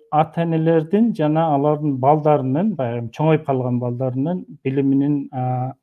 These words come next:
билиминде кандай айырма бар деген суроо да. Э, бул графикте көрүнүп турат, э, ылдыйкы, э, сызык бул ата энелеринин билиминин деңгээли, үстүңкүсү балдарынын,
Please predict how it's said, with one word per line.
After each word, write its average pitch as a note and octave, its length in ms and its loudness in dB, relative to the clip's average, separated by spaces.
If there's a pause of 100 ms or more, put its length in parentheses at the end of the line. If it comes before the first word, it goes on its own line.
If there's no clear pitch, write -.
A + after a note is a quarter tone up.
(140)
билиминде C3 460 2
кандай C3+ 340 -4
айырма B2+ 400 0
бар B2+ 220 0
деген A#2 340 -12
суроо A#2+ 420 -14
да. E3+ 160 -8 (1400)
Э, C3+ 160 -2
бул D#3 220 4
графикте F3+ 560 4
көрүнүп F3 400 2
турат, G#3 340 2
э, D#3+ 400 2
ылдыйкы, F3 560 4 (300)
э, C#3+ 420 0 (120)
сызык F#3 560 -2
бул D3 220 0
ата C3+ 260 0
энелеринин D3+ 960 2
билиминин C#3 520 4
деңгээли, C3 560 2
үстүңкүсү D3+ 880 -6 (340)
балдарынын, C3+ 720 0